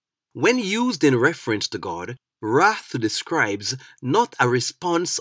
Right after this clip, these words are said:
of violence on the part of God, but rather it describes a state,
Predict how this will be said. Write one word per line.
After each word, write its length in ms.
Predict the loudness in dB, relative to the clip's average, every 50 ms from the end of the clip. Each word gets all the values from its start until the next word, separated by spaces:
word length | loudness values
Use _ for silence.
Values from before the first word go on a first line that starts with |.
| -4
of 180 | -4 -4 -4 -6
violence 1120 | -12 -20 -20 -6 -2 2 4 4 4 4 2 0 -2 -4 -6 -10 -12 -8 -6 -4 -4 -4 -4 -4
on 160 | -4 -2 -2
the 160 | -2 -4 -4 -8 _ -10
part 340 | -4 0 0 0 0 -2
of 200 | -8 -12 -12 -10
God, 360 | -8 -6 -6 -6 -6 -8 -10 -12 _ _ _ _
but 160 | -2 -2 0 0
rather 500 | 0 0 0 2 0 2 2 0 0 -2 -4 _ _ _
it 160 | 2 4 4 4
describes 680 | 2 0 0 -2 -4 -2 0 0 2 0 0 -2 -6 -6
a 80 | -6 -4
state, 1000 | -4 -4 -4 -4 -6 -8 _ -12 -8 -4 -2 -2 -2 -2 -4 -8 _ -14 -14